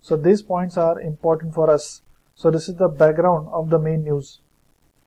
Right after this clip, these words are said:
तो हम ये पढ़ सकते हैं। तो यहाँ पर हमारा जो content है, वो pre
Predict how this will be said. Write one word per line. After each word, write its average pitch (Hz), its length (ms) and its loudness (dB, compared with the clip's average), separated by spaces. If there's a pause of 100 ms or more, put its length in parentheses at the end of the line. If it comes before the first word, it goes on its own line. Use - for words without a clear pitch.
(380)
तो 175 80 2
हम 175 200 0
ये 185 80 0
पढ़ 165 180 2
सकते 165 280 -4
हैं। 147 300 -6
तो 156 60 -6
यहाँ 147 300 -2
पर 185 160 0
हमारा 175 260 0
जो 175 100 -6
content 165 440 -2
है, 170 80 2
वो 170 160 -2
pre 180 420 -2